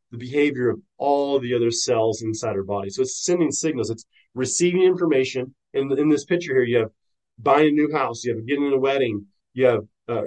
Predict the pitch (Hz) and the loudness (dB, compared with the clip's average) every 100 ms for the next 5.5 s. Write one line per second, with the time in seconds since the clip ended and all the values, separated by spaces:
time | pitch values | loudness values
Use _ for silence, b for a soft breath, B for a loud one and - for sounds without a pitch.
0 | 117 147 139 131 143 127 110 101 _ 117 | -2 0 2 4 6 4 2 -4 _ -6
1 | 113 110 117 110 107 _ _ - 143 139 | -4 -2 -2 -4 -6 _ _ -4 0 0
2 | 143 139 - 151 139 127 113 113 113 127 | 0 -2 0 0 2 2 2 0 -2 -2
3 | 131 123 110 139 131 104 _ _ 139 156 | 0 -2 -2 2 2 2 _ _ -4 0
4 | 175 151 113 110 127 117 117 131 - 101 | 4 4 2 -6 -6 -4 -2 -2 -2 -4
5 | 98 101 107 120 | -4 -8 -10 -10